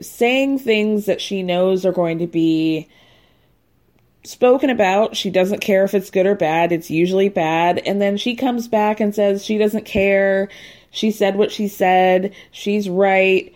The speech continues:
We're all wrong. Somehow all of us misinterpreted what she said.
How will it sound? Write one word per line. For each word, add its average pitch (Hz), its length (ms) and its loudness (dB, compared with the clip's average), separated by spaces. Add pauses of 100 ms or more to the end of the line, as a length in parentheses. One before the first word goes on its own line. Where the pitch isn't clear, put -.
(120)
We're 170 200 -2
all 196 320 2
wrong. 190 600 0
Somehow 196 500 0
all 196 300 2
of 202 100 0
us 208 180 2
misinterpreted 196 760 0
what 190 180 0
she 208 160 -4
said. 190 580 0